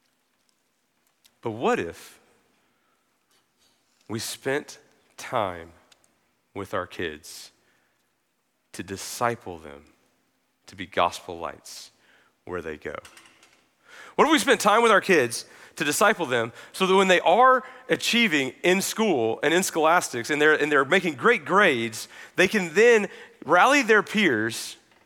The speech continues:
and point them towards Christ? They can be a missionary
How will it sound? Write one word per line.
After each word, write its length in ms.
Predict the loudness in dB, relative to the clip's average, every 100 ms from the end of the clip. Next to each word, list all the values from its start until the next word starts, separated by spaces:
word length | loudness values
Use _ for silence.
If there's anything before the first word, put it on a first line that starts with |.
| _ _ _ _ _ _ _ _ _ _ _ _
and 160 | -8 -6
point 300 | -2 -2 -2
them 160 | -8 -6
towards 300 | -6 -6 -4
Christ? 640 | -2 -2 -6 -18 -20 -20 _ _ _ _ _ _ _ _ _ _
They 80 | -8
can 120 | -6
be 120 | -4 -4
a 40 |
missionary 800 | -2 -4 -4 -6 -6 -8 -10